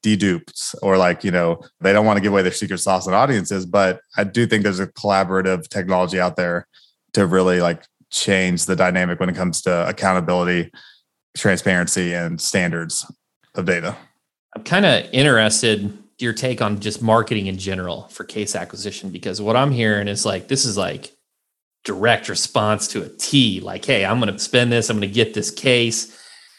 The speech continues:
Speaker 2: You know, where does branding fit into that? Does it fit in to drive down that overall lower cost per acquisition? You know, what's just your general take on marketing as a whole?
Speaker 1: Yeah, it's,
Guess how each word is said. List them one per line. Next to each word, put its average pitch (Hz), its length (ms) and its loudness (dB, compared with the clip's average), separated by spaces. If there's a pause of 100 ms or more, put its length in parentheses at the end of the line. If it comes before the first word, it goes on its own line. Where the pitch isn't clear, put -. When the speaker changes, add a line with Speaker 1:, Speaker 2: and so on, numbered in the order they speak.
(100)
Speaker 2:
You 120 80 -2
know, 117 80 6
where 123 240 6
does 135 160 0
branding 113 720 2
fit 117 280 2
into 123 280 0
that? 98 380 -2
Does 101 180 -6
it 110 100 -4
fit 120 240 0
in 117 200 0
to 120 100 -4
drive 107 420 2
down 107 280 0
that 98 180 -4
overall 110 600 2
lower 110 280 0
cost 135 300 0
per 139 80 0
acquisition? 135 640 0
You 110 120 0
know, 101 120 -2
what's 165 200 -4
just 143 180 -6
your 120 100 0
general 110 400 2
take 107 320 -2
on 95 160 -6
marketing 95 480 -6
as 82 120 -10
a - 40 -18
whole? - 300 -10 (640)
Speaker 1:
Yeah, 110 420 6 (520)
it's, - 500 -2